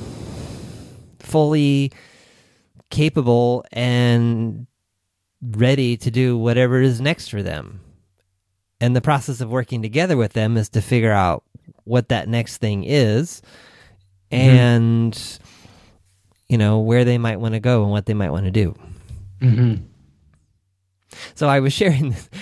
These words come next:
Speaker 1: I guess the, the other tie in here too is I was sharing this idea with someone that's a Christian, and as I, as the words were coming out of my mouth, I was like, "Oh, wait a minute, this is immediately gonna be a problem for them," because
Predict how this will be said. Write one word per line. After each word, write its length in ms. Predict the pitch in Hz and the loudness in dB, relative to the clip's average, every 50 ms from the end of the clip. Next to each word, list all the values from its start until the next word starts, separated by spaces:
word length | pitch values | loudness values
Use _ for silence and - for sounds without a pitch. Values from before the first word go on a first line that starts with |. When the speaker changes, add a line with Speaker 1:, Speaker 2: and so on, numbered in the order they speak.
| - - | -12 -8
Speaker 1:
I 80 | 156 143 | -6 -2
guess 160 | 131 147 131 | -2 -2 -2
the, 120 | - 127 117 | 0 -2 -2
the 160 | 113 110 127 | 0 0 0
other 160 | 123 113 110 | 2 2 0
tie 160 | 104 120 110 | 0 0 0
in 160 | 104 101 101 104 | 0 0 0 0
here 140 | 110 104 | 0 0
too 140 | 98 - 123 110 | 0 0 0 0
is 100 | 101 - | 2 0
I 80 | 101 | 0
was 160 | 107 110 110 | 0 -2 -2
sharing 300 | - - 123 120 120 113 | -2 0 0 2 2 2
this 180 | 110 104 101 - | 2 0 0 0
idea 280 | 104 101 98 98 98 98 | 0 -2 -2 -2 -4 -6
with 120 | 95 95 | -6 -6
someone 240 | - 101 101 98 95 | -6 -6 -6 -6 -6
that's 160 | 92 90 - | -8 -10 -10
a 40 | 104 | -4
Christian, 460 | - 156 160 - - 135 131 127 120 - - - - - _ - | -2 -2 -2 -2 -2 -4 -4 -4 -6 -8 -12 -20 -20 -20 _ -6
and 140 | 131 139 156 | -2 0 0
as 120 | 156 131 | 2 2
I, 160 | 139 135 127 117 - | 0 0 -2 -4 -2
as 160 | - 143 139 | -2 0 0
the 100 | 120 123 | 0 0
words 240 | 120 143 175 185 - | 0 0 0 0 0
were 100 | - 131 | -2 -4
coming 260 | - - 147 139 131 127 | -2 0 0 0 0 0
out 60 | 120 | 0
of 40 | 120 | 0
my 120 | 117 113 | 0 -2
mouth, 280 | 113 123 127 123 113 113 | 0 0 -2 -2 -2 -2
I 60 | 107 | -2
was 100 | 107 101 | -4 -2
like, 160 | 107 104 107 - - | -4 -6 -6 -6 -4
"Oh, 140 | 131 123 117 | -2 0 2
wait 160 | 117 117 110 | 2 2 2
a 40 | 104 | 0
minute, 220 | 98 98 92 76 | 0 -2 -2 0
this 140 | 113 123 127 | -2 -2 0
is 100 | 123 113 | 0 0
immediately 460 | 113 110 107 113 113 120 110 95 101 | 0 0 2 0 0 0 0 0 0
gonna 140 | 98 101 95 | 0 0 0
be 80 | 95 92 | 0 -2
a 40 | 92 | -4
problem 320 | - 139 135 151 160 135 | -2 -2 -2 0 0 -2
for 120 | - 104 | -2 -4
them," 180 | 92 90 85 92 | -4 -4 -4 -4
because 500 | 95 107 98 - 113 104 98 98 - - | -4 -4 -4 -2 -2 -2 -2 -6 -10 -18